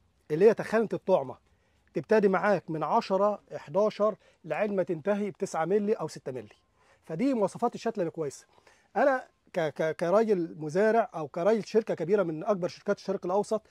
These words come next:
بوصي النهاردة أنا ب-، بروح متوج دي عشان ابتدي أصب العصارة وابتدي العود يرد معايا. النهاردة وأنا بزرع في الأرض المستديمة، في الأرض المستديمة ببتدي على بعد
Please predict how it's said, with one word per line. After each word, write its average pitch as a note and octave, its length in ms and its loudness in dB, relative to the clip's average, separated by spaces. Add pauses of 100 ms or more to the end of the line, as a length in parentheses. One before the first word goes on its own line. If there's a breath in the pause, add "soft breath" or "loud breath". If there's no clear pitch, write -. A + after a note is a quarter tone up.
(360 soft breath)
بوصي B3+ 540 2
النهاردة G3+ 480 2
أنا G#3+ 260 -2
ب-، G#3 180 2 (160)
بروح G3 200 -2
متوج F#3 340 0
دي C#3+ 180 -8 (380 soft breath)
عشان A3+ 240 -2
ابتدي A3 280 2
أصب G#3 440 0
العصارة A3+ 480 2
وابتدي G3+ 360 -2
العود F#3 220 0
يرد F#3 180 0
معايا. A#2+ 320 -6 (540 soft breath)
النهاردة G#3+ 340 6
وأنا B3 160 8
بزرع A3 320 4
في - 60 -6
الأرض A3 240 0
المستديمة، A#3 540 0 (480)
في - 80 -12
الأرض G3+ 220 4
المستديمة G#3+ 560 0 (280 soft breath)
ببتدي A#3 400 2
على G3 220 4
بعد F3+ 280 8